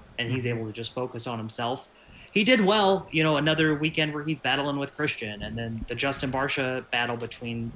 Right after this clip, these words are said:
Speaker 1: those two in the second moto was wild,
Speaker 2: Mm-hmm.
Speaker 1: because here you have Bam Bam just slamming off berms, and then Dungey just, like, slowly but surely just creeping through <laughs> everywhere.
Speaker 2: Yeah.
Speaker 1: Uh, but yeah, Ryan looks, Ryan looks good. I think he's, he's where he's gonna be right now.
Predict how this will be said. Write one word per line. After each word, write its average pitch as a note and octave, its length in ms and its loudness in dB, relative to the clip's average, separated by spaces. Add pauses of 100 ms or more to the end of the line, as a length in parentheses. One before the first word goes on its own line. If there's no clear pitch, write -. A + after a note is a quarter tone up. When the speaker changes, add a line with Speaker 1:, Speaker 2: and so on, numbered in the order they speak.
(560)
Speaker 1:
those C3 240 0
two C3 160 0
in B2 80 -2
the A#2+ 80 -4
second C3+ 340 -2
moto A2+ 280 -2
was G#2+ 340 -8 (180)
wild, A#2+ 420 0 (380)
Speaker 2:
Mm-hmm. B2+ 120 -10
Speaker 1:
because D3 380 4
here D#3+ 160 4
you D3 120 4
have C3+ 120 2
Bam D3 200 2
Bam C3 200 0
just - 280 -4
slamming C#3+ 380 2
off C3+ 260 -2
berms, C#3 340 2
and C3 120 -2
then B2+ 120 -4
Dungey B2+ 340 -2
just, B2+ 260 -6
like, A#2 220 -4
slowly B2 360 -4
but C#3 160 -2
surely E3+ 340 4
just C3 240 -2 (160)
creeping C#3 300 -2
through C#3 260 4
<laughs> - 0 -
everywhere. B2+ 560 2 (380)
Speaker 2:
Yeah. A#2 300 -2
Speaker 1:
Uh, A2+ 240 2
but C#3 140 2
yeah, G#3+ 160 6
Ryan G#3+ 280 4
looks, - 340 -4 (320)
Ryan F3 180 4
looks E3 180 4
good. C#3+ 180 4
I C#3 100 4
think C#3+ 200 0
he's, C#3 340 -4 (420)
he's B2+ 260 0
where C3 160 2
he's A#2+ 120 0
gonna B2 160 -2
be A2+ 140 -6
right G#2 200 -8
now. G2 280 -12